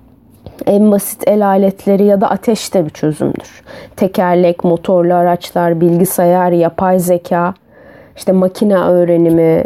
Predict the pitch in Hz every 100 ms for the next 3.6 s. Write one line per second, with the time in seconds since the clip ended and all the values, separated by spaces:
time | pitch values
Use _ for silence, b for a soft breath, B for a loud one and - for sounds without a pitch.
0 | - 156 160 160 160 - 185 190 170 180
1 | 190 - 196 196 196 185 185 - 185 175
2 | 170 160 175 165 - B - 190 220 226
3 | 240 277 320 - -